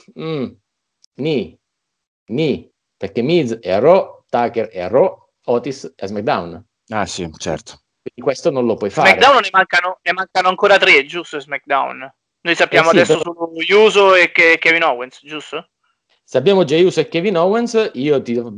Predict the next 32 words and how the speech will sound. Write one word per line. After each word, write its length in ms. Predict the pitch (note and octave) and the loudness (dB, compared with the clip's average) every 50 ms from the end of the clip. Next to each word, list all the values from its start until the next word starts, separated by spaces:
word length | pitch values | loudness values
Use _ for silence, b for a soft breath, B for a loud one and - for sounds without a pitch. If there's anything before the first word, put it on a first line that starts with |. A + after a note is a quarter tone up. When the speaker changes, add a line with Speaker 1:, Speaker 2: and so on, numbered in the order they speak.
| G#2+ G2+ | -8 -2
Speaker 1:
penso 260 | - D3+ D#3 D3+ C#3 | 0 0 0 0 0
di 60 | C3 | -2
fare 120 | - D3 C3+ | 0 0 -2
uno 80 | B2 B2 | -2 -4
spoiler 340 | - - D3 C#3 B2+ A#2+ A#2 | -2 0 0 2 2 2 0
abbastanza 420 | A#2+ A2 A2+ - - A#2+ B2 A#2 | -2 -4 -6 -8 -8 -8 -6 -2
facile 480 | - C3+ D3 C3 B2 - B2+ A#2 A2+ G#2+ | 0 2 2 2 0 -2 -4 -4 -4 -4
con 200 | A2+ A2+ A2+ A2+ | -6 -8 -8 -8
Lars 380 | A2+ A2 A2 A2 A#2 A#2 A#2 - | -8 -8 -4 -4 -4 -4 -4 -4
Sullivan, 580 | - C#3 B2+ C3 B2 A2+ G2+ G2 G2+ G2+ G2 | -2 0 0 0 0 -2 -4 -6 -8 -8 -10
ti, 160 | - - G2+ F#2 | -12 -12 -12 -8
Speaker 3:
Sì, 180 | - - - F3+ | -6 -6 -4 -2
Speaker 1:
dato 160 | F3+ D#3+ D#3 | 2 4 4
Speaker 3:
Sullivan, 280 | D#3+ - E3 D3+ D3 B2+ | 4 4 4 2 0 -2
Speaker 1:
che 120 | A2+ - _ | -6 -10 _
Speaker 3:
sì. 460 | _ - E3 D#3+ D#3 D#3 D3+ D3 C#3 - - _ _ _ _ _ _ | _ -20 -18 -10 -4 -2 0 0 0 -2 -8 _ _ _ _ _ _
Speaker 1:
dovrà 220 | - A2+ A2+ E3+ | -10 -6 -4 -2
Speaker 3:
Sì, 40 | - | 0
sì, 40 | - | 0
Speaker 1:
andare 220 | - A#3+ B3 - | 2 2 2 2
là. 80 | F3 D3+ | 2 0
Speaker 3:
Sullivan, 180 | D3+ - - - _ _ | 0 -4 -8 -8 _ _
Strowman 420 | _ - A3 A3 G3+ F#3+ F#3 F3+ F3 F3 F3 F3 E3+ F3 | _ -4 -2 2 4 4 4 4 6 6 6 6 6 6
o 140 | F3+ F3 | 4 2
Kate 300 | - - F3+ F3 - - | 2 2 2 2 0 -2
Lee 180 | E3+ F3 F#3+ F3 | -4 -4 -2 -2
sarà 220 | D#3 D3+ D3 D3 | 0 0 0 0
sicuramente 540 | C#3 D3 D3 D3 C#3+ C#3+ D3 D3 C#3 - C#3+ | -2 -4 -6 -6 -6 -6 -8 -10 -10 -8 -4
il, 680 | C#3 C#3+ C#3 C#3 C#3 C#3+ D3 C#3+ C#3+ C#3 C3+ C3+ C3+ D3 _ b b b b | -2 -2 -2 -2 -2 -4 -6 -8 -12 -18 -20 -20 -20 _ _ b b b b
il 140 | - E3 D#3 | -16 -14 -10
clou, 260 | - - D#3+ D3+ C#3+ | -6 -6 -4 -4 -6
diciamo. 420 | C#3 C3+ C3 C#3 C#3+ C#3+ C3+ C3 | -8 -10 -10 -8 -8 -10 -10 -12